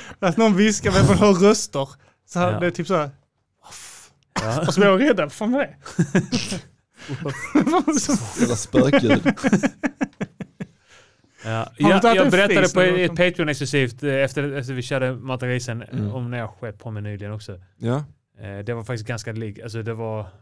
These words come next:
Speaker 2: det var också en chart.
Speaker 3: Mm. Ja, men det är lätt hänt. I feel
Speaker 2: Ja.
Speaker 3: you.
Speaker 2: <laughs>
Speaker 3: Ja, jag
Speaker 2: Ändå
Speaker 3: tror att, eh, ja.
Speaker 2: Ändå,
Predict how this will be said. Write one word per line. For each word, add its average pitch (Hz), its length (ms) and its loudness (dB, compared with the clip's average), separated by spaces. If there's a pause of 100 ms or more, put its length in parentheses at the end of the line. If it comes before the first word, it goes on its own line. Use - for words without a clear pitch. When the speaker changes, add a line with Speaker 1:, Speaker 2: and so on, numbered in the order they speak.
(140)
Speaker 2:
det 117 60 -18
var 104 100 -16
också 104 160 -16
en 101 60 -12
chart. 95 320 -16 (580)
Speaker 3:
Mm. 101 220 -8 (960)
Ja, 127 80 -4
men 123 140 0
det 127 60 0
är 123 140 2
lätt 120 220 -4
hänt. 107 280 -6 (280)
I - 20 -12
feel 117 320 0
Speaker 2:
Ja. 175 40 0
Speaker 3:
you. 165 120 -2
Speaker 2:
<laughs> - 920 -10 (1500)
Speaker 3:
Ja, 117 380 2
jag 147 40 2
Speaker 2:
Ändå 147 200 6
Speaker 3:
tror 127 120 6
att, - 100 -8
eh, 147 160 2 (540)
ja. 120 80 -8
Speaker 2:
Ändå, 123 180 -6